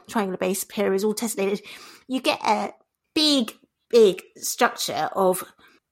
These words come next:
covalently bonded, shared macromolecular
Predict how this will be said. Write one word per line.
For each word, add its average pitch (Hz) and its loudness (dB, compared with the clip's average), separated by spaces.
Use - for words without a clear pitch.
covalently 226 -2
bonded, 208 -2
shared 214 0
macromolecular 214 -2